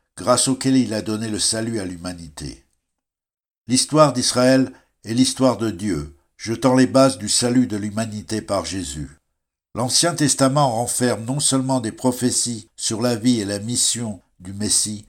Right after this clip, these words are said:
mais aussi de nombreuses prédictions sur le salut à venir par son Fils incarné.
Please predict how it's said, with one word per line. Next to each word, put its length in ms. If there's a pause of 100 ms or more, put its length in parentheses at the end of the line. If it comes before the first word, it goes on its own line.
(120)
mais 120
aussi 300
de 140
nombreuses 540
prédictions 720 (300)
sur 240
le 140
salut 400
à 80
venir 540
par 160
son 180
Fils 460
incarné. 640